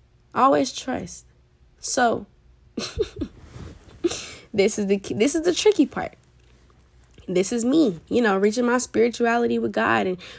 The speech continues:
where he needs me to be in regards to love. Y'all understand that God forgives us for everything.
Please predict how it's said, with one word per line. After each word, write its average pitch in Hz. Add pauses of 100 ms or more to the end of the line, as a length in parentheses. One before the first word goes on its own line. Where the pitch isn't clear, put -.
(120)
where 220
he 240
needs 240
me 240
to 220
be 226
in 214
regards 214
to 202
love. 180 (1500)
Y'all 233
understand 240
that 196
God 202
forgives 190
us 180
for 180
everything. 170